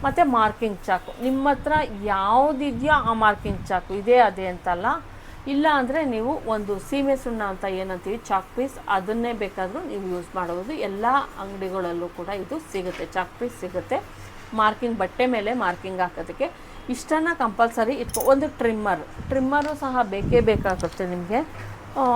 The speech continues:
ಈ ಥರ ಒಂದು ಟ್ರಿಮ್ಮರನ್ನು ಇಟ್ಕೊಳ್ಳಿ, ತುಂಬಾ ಯೂಸ್‌ಫುಲ್ಲು ಟ್ರಿಮ್ಮರು. ಇಷ್ಟನ್ನು ಇಟ್ಕೊಳ್ಳಿ ನೀವು. ಟೈಲರಿಂಗ್ ಅಂದರೆ ಅದು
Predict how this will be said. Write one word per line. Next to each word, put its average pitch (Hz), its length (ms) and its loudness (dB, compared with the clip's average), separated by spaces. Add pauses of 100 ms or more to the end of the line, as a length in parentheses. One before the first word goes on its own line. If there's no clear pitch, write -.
(260)
ಈ 285 280 -2
ಥರ 269 200 6
ಒಂದು 220 360 6
ಟ್ರಿಮ್ಮರನ್ನು 262 720 4
ಇಟ್ಕೊಳ್ಳಿ, 196 500 -2 (420)
ತುಂಬಾ 277 360 6
ಯೂಸ್‌ಫುಲ್ಲು 202 680 0
ಟ್ರಿಮ್ಮರು. 190 800 -6 (400)
ಇಷ್ಟನ್ನು 294 580 0
ಇಟ್ಕೊಳ್ಳಿ 226 480 0
ನೀವು. 185 140 -2
ಟೈಲರಿಂಗ್ 247 600 2
ಅಂದರೆ 240 220 2
ಅದು 214 180 2